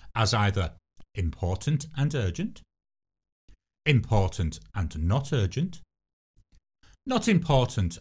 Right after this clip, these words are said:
and urgent, and not important and not urgent.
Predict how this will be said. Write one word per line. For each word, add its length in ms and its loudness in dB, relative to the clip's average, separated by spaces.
and 160 0
urgent, 580 2
and 380 4
not 280 2
important 640 0
and 240 -2
not 260 -2
urgent. 480 -2